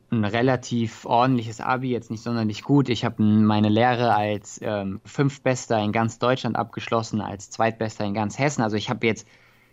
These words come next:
irgendwie, und auch mein Studium bis dato, wo ich pausiert habe, ähm, war zu, bis dahin bei eins Komma vier. Also ich hab auch schon gute Noten geschrieben, aber, ähm, <clears throat> mich inter-,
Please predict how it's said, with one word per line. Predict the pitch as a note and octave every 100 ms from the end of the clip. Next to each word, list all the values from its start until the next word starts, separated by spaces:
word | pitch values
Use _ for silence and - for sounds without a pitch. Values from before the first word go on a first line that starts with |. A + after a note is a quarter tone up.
| _
irgendwie, | - A#2+ A2 A2 G#2+ -
und | B2+
auch | B2 B2+
mein | A2+
Studium | - D#3+ C#3+ B2 G#2+
bis | B2 B2
dato, | A#2+ B2 A2+
wo | A2
ich | G#2
pausiert | - G#2 G#2 D3 C3+
habe, | G#2+ G2 G#2 G#2+
ähm, | G#2+ G2+ G2+
war | G2+ G2+ -
zu, | - G#2+
bis | - - A#2+
dahin | - A2+ A2 G#2+
bei | G#2 G2+
eins | - A2 -
Komma | A2 G#2+
vier. | G2 D3 C3+
Also | A#2
ich | A2+ B2+
hab | - - _ -
auch | A#2
schon | A2+ A#2+
gute | A2 A#2 G#2+
Noten | B2 - B2
geschrieben, | A2 A#2+
aber, | G2+ G#2 G#2+ - - _ _ _ _ _ _ -
ähm, | B2 A#2 - - -
<clears throat> | A3 E3 - - _ _ _ _ _ _ _ _ _ _
mich | C3 C3+ C#3+
inter-, | B2 -